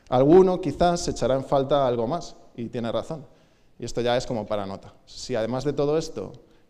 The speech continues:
intentáis hacer del mundo un lugar mejor, que puede quedar un poco así trascendente, pero es verdad, pues os aseguro que ya estaréis jugando en las,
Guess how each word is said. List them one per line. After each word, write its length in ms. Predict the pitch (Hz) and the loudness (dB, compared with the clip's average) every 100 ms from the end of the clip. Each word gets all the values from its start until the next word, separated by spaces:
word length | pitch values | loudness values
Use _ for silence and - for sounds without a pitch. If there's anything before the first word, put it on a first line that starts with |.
| - | -10
intentáis 480 | 120 107 101 120 117 | -8 -6 -2 -2 0
hacer 340 | 123 143 120 | 0 0 -2
del 140 | 104 101 | -4 -8
mundo 220 | 131 107 | -6 -8
un 60 | 110 | -8
lugar 200 | 110 117 | -8 -8
mejor, 380 | 110 139 160 - | -8 -10 -10 -16
que 100 | - | -18
puede 200 | 104 107 | -14 -10
quedar 160 | 104 | -8
un 80 | 104 | -8
poco 160 | 107 98 | -10 -12
así 160 | 95 | -10
trascendente, 480 | 110 98 110 123 107 | -8 -10 -10 -10 -12
pero 200 | - 101 | -10 -10
es 100 | 104 | -6
verdad, 280 | 113 123 180 - - _ _ | -6 -6 -8 -14 -20 _ _
pues 540 | - 135 117 110 107 123 | -2 0 2 -2 -2 -4
os 100 | 117 | -6
aseguro 320 | 117 123 139 | -4 -2 0
que 120 | 135 | 2
ya 60 | 127 | 0
estaréis 340 | 127 131 127 | 0 -4 -4
jugando 320 | 131 120 139 | -2 -2 0
en 100 | 123 | -2
las, 400 | 101 92 90 - | -4 -8 -12 -16